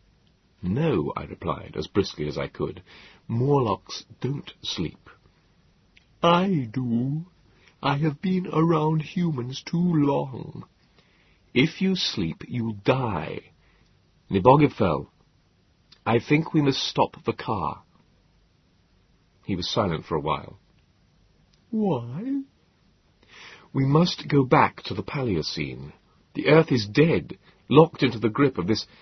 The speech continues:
Speaker 1: wretched winter, so we must return to a more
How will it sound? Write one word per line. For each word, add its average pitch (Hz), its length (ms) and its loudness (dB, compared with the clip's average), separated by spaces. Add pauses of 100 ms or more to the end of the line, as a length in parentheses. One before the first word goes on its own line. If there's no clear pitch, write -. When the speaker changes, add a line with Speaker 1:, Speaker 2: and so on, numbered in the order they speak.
(160)
Speaker 1:
wretched 113 480 -2
winter, 120 400 0 (180)
so 139 220 2
we 139 140 4
must 151 340 0
return 139 500 -2
to 120 140 2
a 113 40 6
more 143 280 4